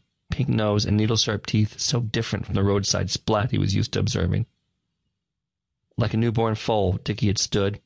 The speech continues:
his weight resting on the flat nubs of knees and elbows, each covered with a hard leather cap. Balance came and went,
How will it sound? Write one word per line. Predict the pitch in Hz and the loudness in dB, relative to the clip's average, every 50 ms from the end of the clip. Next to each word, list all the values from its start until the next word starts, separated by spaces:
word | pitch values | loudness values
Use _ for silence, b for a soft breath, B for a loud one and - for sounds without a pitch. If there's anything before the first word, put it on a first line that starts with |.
| _ _ _ _ _ _ _ | _ _ _ _ _ _ _
his | - 107 104 107 | -2 2 2 2
weight | 110 107 101 - | 2 2 0 -2
resting | - 104 104 107 - - 107 | -2 -2 -2 0 0 0 0
on | 101 | 2
the | 98 95 | 0 0
flat | - - 101 101 98 - | 0 -2 -2 -2 0 0
nubs | - 101 101 101 101 104 | 2 2 2 2 0 0
of | - 95 | 0 2
knees | 98 98 101 104 101 107 | 2 2 2 2 2 2
and | 107 110 | 2 2
elbows, | 98 98 101 104 104 104 107 - - _ _ _ _ _ _ _ _ _ | 0 0 0 2 2 2 0 -2 -4 _ _ _ _ _ _ _ _ _
each | - 120 113 - - | -4 -4 -4 -4 -6
covered | - - 120 110 110 101 | -4 -2 -2 0 0 0
with | 101 101 - | 0 -2 -2
a | 101 | -4
hard | - - - 107 107 104 - | -4 -2 -2 0 0 0 0
leather | 104 101 101 107 | 0 0 0 -2
cap. | 113 - - 110 98 92 - - - _ _ _ _ _ _ _ _ _ _ _ _ _ _ - | -2 -2 -4 -4 -4 -4 -8 -12 -18 _ _ _ _ _ _ _ _ _ _ _ _ _ _ -4
Balance | - 123 123 131 113 104 - - | -4 -2 0 0 0 -2 -2 -4
came | - - 113 107 | -4 -2 -2 0
and | 101 98 | 0 2
went, | 101 104 107 101 104 - | 2 2 0 -2 -4 -6